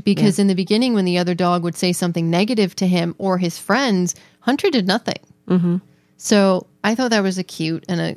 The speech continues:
Speaker 1: in some way a good theme. Um, he also, he can't howl.
Speaker 2: <laughs>
Speaker 1: So they all start
Speaker 2: That was
Speaker 1: howling.
Speaker 2: actually really funny
Speaker 1: Yeah.
Speaker 2: during
Speaker 1: No
Speaker 2: that.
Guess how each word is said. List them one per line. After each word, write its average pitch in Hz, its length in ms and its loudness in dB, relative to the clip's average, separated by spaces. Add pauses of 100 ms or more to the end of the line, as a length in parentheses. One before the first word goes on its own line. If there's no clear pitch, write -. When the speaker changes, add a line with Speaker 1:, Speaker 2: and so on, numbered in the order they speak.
Speaker 1:
in 175 180 0
some 170 220 -2
way 170 140 0
a 165 40 -4
good 165 220 -6
theme. 170 400 -6 (460)
Um, 185 560 -2 (220)
he 214 160 2
also, 202 520 0 (200)
he 190 280 -4
can't 233 300 -2
howl. 196 500 -4 (260)
Speaker 2:
<laughs> 339 120 4 (1040)
Speaker 1:
So 220 220 0
they 208 120 0
all 208 120 -2
start 214 220 -2
Speaker 2:
That 262 180 4
was - 120 2
Speaker 1:
howling. 240 160 4
Speaker 2:
actually 226 200 2
really 185 240 0
funny 156 460 -2
Speaker 1:
Yeah. 160 140 0
Speaker 2:
during 151 140 -2
Speaker 1:
No 233 80 2
Speaker 2:
that. 269 60 2